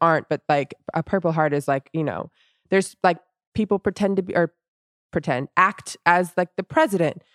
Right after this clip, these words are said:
No one else, I haven't seen anyone else get mad about something like this. So I feel like it's a very odd thing to be upset about. On top of the fact that they weren't disrespectful about A K As in the show, I thought Tiffany represented them, like,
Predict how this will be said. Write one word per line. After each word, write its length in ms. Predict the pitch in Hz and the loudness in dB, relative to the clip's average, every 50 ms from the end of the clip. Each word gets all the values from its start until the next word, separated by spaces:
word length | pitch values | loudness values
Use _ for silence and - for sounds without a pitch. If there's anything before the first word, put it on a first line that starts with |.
| _ _ _ _ _ _ - | _ _ _ _ _ _ -2
No 180 | 175 208 302 | 0 2 4
one 120 | 370 269 220 | 4 4 4
else, 200 | 220 226 226 - | 4 4 4 4
I 80 | 185 | 4
haven't 220 | 208 233 233 214 180 | 2 2 2 0 0
seen 120 | 226 202 | 0 2
anyone 280 | 190 180 175 160 160 165 | 2 2 2 2 2 2
else 180 | 170 175 - | 0 0 -2
get 160 | - 147 - - | -2 -4 -2 0
mad 220 | 151 156 151 143 | 0 0 0 0
about 180 | 139 120 - - | 0 -2 -2 -2
something 240 | 147 135 135 143 | -4 -4 -2 -2
like 200 | 139 131 135 - | -4 -4 -4 -2
this. 180 | - 139 143 - | -2 -2 -2 -2
So 100 | - 156 | 0 2
I 120 | 151 151 156 | 2 2 2
feel 160 | - 208 214 | 2 2 2
like 120 | 196 180 | 2 2
it's 120 | 165 - 160 | 0 -2 -2
a 40 | 143 | 0
very 300 | 160 160 160 156 - - - _ _ | 0 2 2 2 0 -2 -6 _ _
odd 520 | - 165 151 151 151 151 151 147 143 143 - - | 2 4 4 6 6 4 4 2 0 -2 -6 -8
thing 420 | - - - 160 156 147 147 147 139 | -16 -6 -2 0 0 0 0 -2 -4
to 120 | - 151 | -6 -6
be 120 | 143 147 143 | -4 -2 -2
upset 380 | 135 - - - - 151 160 | -2 -4 -6 -2 -2 0 0
about. 300 | 165 190 196 196 196 - - - - _ - _ _ _ _ _ | 2 2 4 2 2 0 -4 -12 -20 _ -20 _ _ _ _ _
On 180 | 220 262 294 311 | 4 4 4 4
top 240 | - 311 311 330 | 4 2 2 2
of 40 | 320 | 2
the 80 | 285 285 | 0 2
fact 260 | - 240 247 254 - | 2 2 0 0 -2
that 100 | 240 - | -4 -2
they 80 | - 247 | 0 0
weren't 200 | 247 277 285 - | 0 0 -2 -2
disrespectful 680 | 262 - - 247 - 247 247 262 - - 226 220 220 214 | -4 -6 -8 -4 0 0 0 0 0 0 2 2 2 2
about 260 | - 185 214 214 - - | 2 2 2 2 4 2
A 80 | 202 | 0
K 300 | - - 226 202 196 196 | 0 0 0 2 2 2
As 100 | 190 185 | 2 0
in 60 | 185 | 0
the 80 | 190 180 | -2 -2
show, 460 | - - 277 269 220 180 175 180 190 - - _ _ - | -2 0 2 4 4 4 4 4 2 -2 -8 _ _ -4
I 120 | - 190 | -2 2
thought 200 | - 220 - - | 2 2 0 0
Tiffany 320 | - 247 196 220 214 208 | -2 -2 -2 0 0 2
represented 500 | 190 196 190 185 196 185 190 185 185 170 | 2 2 0 0 0 0 0 0 0 2
them, 280 | 180 175 170 165 165 160 | 2 2 2 2 2 2
like, 240 | 165 160 151 - | 2 2 0 0